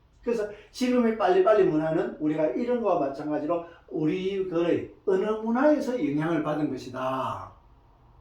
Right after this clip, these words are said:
이런 어느 문화에서 사람들, 그 민족들이 그 어느 문화를 사용하는 데 있어가지고 그 민족성, 성질을 가지게 된다는 거지.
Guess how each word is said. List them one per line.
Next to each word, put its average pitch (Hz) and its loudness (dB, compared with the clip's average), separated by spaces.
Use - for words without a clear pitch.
이런 220 0
어느 175 4
문화에서 202 2
사람들, 165 -2
그 151 -4
민족들이 165 -2
그 147 0
어느 156 0
문화를 160 -2
사용하는 151 -4
데 151 -2
있어가지고 143 -6
그 143 -2
민족성, 151 -4
성질을 185 0
가지게 165 -4
된다는 117 -8
거지. 104 -6